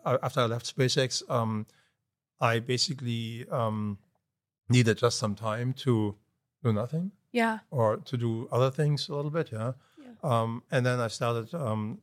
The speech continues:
Speaker 1: more workouts and stuff like that. I did, I did do this during SpaceX too, yeah.
Speaker 2: Yeah.
Speaker 1: Um, like, I would always run on the weekends and then maybe on one day in the week or something like that, yeah.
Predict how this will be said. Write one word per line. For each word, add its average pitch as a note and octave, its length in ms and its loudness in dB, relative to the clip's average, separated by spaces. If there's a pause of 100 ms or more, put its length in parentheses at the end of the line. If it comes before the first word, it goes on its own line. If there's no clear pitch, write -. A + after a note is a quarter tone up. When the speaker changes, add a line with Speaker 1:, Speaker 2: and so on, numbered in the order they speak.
(280)
Speaker 1:
more A#2+ 220 8
workouts A2 540 2
and A2+ 100 -8
stuff G#2 160 -4
like G2+ 140 -2
that. A2 100 4
I C3+ 80 6
did, E3+ 220 4 (280)
I C#3+ 80 6
did D#3+ 160 2
do D3+ 120 4
this C3+ 180 2
during A#2+ 340 2
SpaceX A2 480 -2
too, F#2+ 300 -6
yeah. G#2 100 -8 (140)
Speaker 2:
Yeah. G#3+ 240 2 (100)
Speaker 1:
Um, G#2+ 220 0
like, G#2+ 240 -4 (100)
I A#2+ 60 2
would A#2 160 0
always A2+ 220 2
run G#2 180 0
on G2+ 80 -4
the G2+ 60 -6
weekends G#2 420 -6
and G#2+ 100 -8
then G2 120 -6
maybe G#2 200 -6
on G#2 140 0
one G#2+ 160 4
day G#2+ 160 2
in G2 60 -6
the G2 80 -10
week G#2+ 180 -14
or G#2 60 -14
something G#2 260 -16
like G2 160 -14
that, G#2 240 -20
yeah. G#2 140 -18